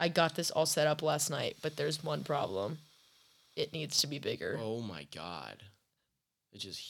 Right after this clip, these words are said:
Speaker 2: huge.
Speaker 1: So we went out and bought another American flag. Um,
Speaker 2: It's, like, covering the whole wall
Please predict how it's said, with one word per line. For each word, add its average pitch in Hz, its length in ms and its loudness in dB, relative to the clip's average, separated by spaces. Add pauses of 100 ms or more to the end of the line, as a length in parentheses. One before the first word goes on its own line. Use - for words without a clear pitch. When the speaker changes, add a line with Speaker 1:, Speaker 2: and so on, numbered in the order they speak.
Speaker 2:
huge. 87 600 -12
Speaker 1:
So - 160 -4
we 170 40 2
went 175 160 6
out 170 120 6
and 170 100 0
bought 156 340 6
another 151 640 0
American 151 440 -2
flag. 98 440 -2 (640)
Um, 156 480 2
Speaker 2:
It's, 123 160 -4
like, 123 160 -4
covering 113 320 -6
the 82 100 -10
whole 82 280 -10
wall 67 400 -10